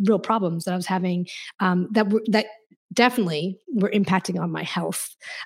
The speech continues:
um, and were actually the kind of the, one of the main driving factors of the chronic, uh, you know, condition,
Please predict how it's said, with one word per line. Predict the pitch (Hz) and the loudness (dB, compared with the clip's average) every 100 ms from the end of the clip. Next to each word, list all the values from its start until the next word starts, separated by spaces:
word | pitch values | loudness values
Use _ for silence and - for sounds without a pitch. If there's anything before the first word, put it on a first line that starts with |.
| - | -2
um, | 180 175 175 | 0 0 -2
and | 202 185 180 | -2 -2 0
were | 170 | -2
actually | 180 185 | -2 -4
the | 175 180 | -4 -2
kind | 185 180 | -2 -2
of | 156 | -2
the, | 185 175 170 170 - | -2 -2 -2 -6 -6
one | 220 190 180 | -2 0 0
of | |
the | 180 | 2
main | 190 185 180 | 2 2 0
driving | 196 185 175 | 0 -2 0
factors | 226 240 180 | 0 0 -2
of | 170 | -4
the | |
chronic, | - 175 175 170 - _ _ - - | -4 -4 -4 -10 -16 _ _ -14 -6
uh, | 180 175 - - _ _ - 226 - 302 | -4 -4 -6 -10 _ _ -12 -12 -8 2
you | 202 | 4
know, | 180 | 4
condition, | 190 190 208 190 | 4 4 4 -2